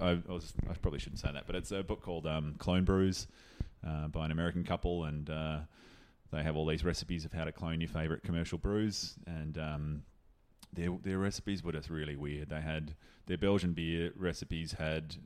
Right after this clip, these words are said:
you know, like, ten different malts in them and spices and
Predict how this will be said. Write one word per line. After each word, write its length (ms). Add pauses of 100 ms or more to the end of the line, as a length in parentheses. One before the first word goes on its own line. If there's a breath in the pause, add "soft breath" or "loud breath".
(120)
you 120
know, 160
like, 200 (200)
ten 200
different 240
malts 300
in 140
them 220
and 140
spices 640
and 380